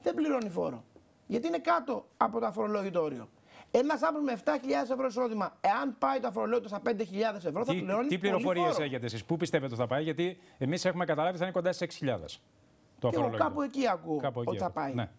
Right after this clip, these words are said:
Speaker 1: Φαντάζομαι κάπου εκεί θα πάει. Όμως, το σημαντικό ποιο είναι τώρα; Ότι ο Τσίπρας δέχτηκε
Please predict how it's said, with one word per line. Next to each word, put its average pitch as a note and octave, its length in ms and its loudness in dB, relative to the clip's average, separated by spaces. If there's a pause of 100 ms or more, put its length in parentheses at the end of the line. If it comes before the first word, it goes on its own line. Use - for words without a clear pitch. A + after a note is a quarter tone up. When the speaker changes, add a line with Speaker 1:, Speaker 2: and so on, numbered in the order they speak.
(160)
Speaker 1:
Φαντάζομαι A#3+ 360 0
κάπου B3 220 -2
εκεί A#3 140 -4
θα G#3+ 140 -2
πάει. C#3+ 260 -6 (140)
Όμως, B3 420 0 (380)
το - 80 0
σημαντικό A3 340 2
ποιο D#4+ 180 0
είναι C#4+ 80 0
τώρα; E3+ 320 -2 (140)
Ότι - 220 0
ο - 60 -2
Τσίπρας C#4+ 300 0
δέχτηκε B3+ 920 0